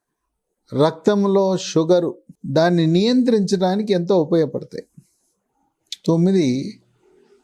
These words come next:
పైనాపిల్. పైనాపిల్లో విటమిన్ సి అని ఉంటుంది, బ్రోమెలైన్ అని ఉంటుంది.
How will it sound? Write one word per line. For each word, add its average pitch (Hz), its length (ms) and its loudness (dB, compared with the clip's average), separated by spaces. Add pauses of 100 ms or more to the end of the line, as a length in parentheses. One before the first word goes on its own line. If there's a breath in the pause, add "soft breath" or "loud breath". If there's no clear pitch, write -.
(400)
పైనాపిల్. 151 600 -2 (1600)
పైనాపిల్లో 226 680 2
విటమిన్ 196 500 2
సి 190 300 0
అని 185 140 0
ఉంటుంది, 165 560 0
బ్రోమెలైన్ 165 760 0
అని 147 140 -6
ఉంటుంది. 143 600 -6